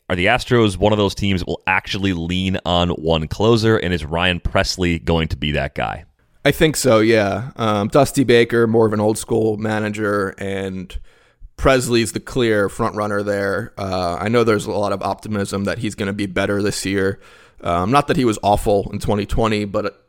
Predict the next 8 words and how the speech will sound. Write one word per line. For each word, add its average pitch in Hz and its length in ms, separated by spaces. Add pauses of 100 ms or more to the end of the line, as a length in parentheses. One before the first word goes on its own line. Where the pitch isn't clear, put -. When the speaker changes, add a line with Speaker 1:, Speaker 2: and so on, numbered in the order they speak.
Speaker 2:
you 113 120
know, 101 140
his 143 180
mechanics 123 480
were 113 100
not 110 240
right. 101 420 (460)
Um, 95 640